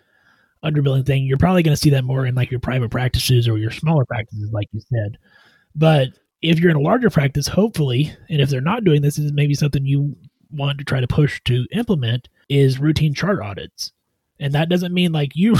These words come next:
<laughs> you know, don't just have yourself audit that chart, but bring in a third party and have them just pull ten random charts and have them audit the chart for billing appropriateness.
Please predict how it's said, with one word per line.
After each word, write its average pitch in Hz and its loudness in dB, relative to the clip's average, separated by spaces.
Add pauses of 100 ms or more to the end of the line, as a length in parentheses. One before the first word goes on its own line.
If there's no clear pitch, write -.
(120)
<laughs> - -10
you 175 -2
know, 139 0 (600)
don't 170 0
just 165 -2
have 143 0
yourself 160 2 (500)
audit 135 -4
that 117 -6
chart, 123 -6
but 135 -6
bring 165 -2
in 151 2 (1000)
a - -6
third 165 0
party 143 -2 (600)
and 127 -4
have 156 0
them 151 0
just 135 -6
pull 165 -2
ten 156 -2
random 147 -4
charts 151 -4 (800)
and 123 -2
have 151 -6
them 143 -2
audit 143 -4
the 151 -6
chart 135 -6
for 131 -4 (640)
billing 151 2
appropriateness. 120 -6